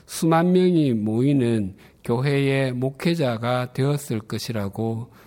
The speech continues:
생각하기 쉽습니다. 그러나 예레미야의 사역은 당시 사람들에게 환영을 받지 못했습니다.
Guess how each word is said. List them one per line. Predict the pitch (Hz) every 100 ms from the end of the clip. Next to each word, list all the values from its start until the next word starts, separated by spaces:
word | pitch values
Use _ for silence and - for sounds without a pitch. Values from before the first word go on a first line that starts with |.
| -
생각하기 | - 143 131 131 - 127 127
쉽습니다. | 107 - 104 - 113 98 92 92 _ _ _ _ _ _ _ - - - _
그러나 | - 160 151 139 131
예레미야의 | 117 127 151 170 165 147 123
사역은 | 113 156 135 104 117 110 92 - - _
당시 | - 120 120 151 139
사람들에게 | 139 135 135 143 156 147 110 113 117 117 123 - -
환영을 | - 135 139 147 151 135 113
받지 | - 123 - 120
못했습니다. | 92 - 113 - 101 87 73